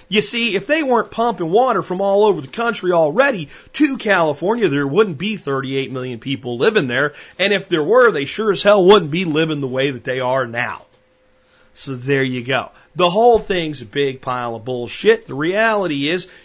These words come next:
you can't have an area that's largely desert and scrub desert,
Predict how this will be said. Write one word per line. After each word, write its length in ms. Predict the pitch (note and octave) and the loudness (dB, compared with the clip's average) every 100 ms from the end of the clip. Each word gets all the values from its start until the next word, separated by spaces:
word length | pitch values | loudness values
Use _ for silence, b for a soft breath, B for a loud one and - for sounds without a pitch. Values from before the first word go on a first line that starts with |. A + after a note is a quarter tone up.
| B | B
you 160 | C#3+ | -12
can't 340 | C3 G3+ A#3 E3 | -6 -2 -2 -2
have 300 | D#3+ D3 B2+ | 0 0 0
an 80 | B2+ | -2
area 300 | B2+ C3+ B2+ | 0 0 0
that's 200 | A#2 C3+ | -4 0
largely 400 | C3+ B2+ A2+ A#2+ | 2 2 -4 -4
desert 480 | A#2+ B2+ A2+ C3+ | -2 -2 -2 -6
and 100 | D3 | -8
scrub 440 | - - C3+ A#2+ A2 | -14 -6 -4 -4 -4
desert, 440 | A2 A2 F#3 G3+ | -6 0 0 0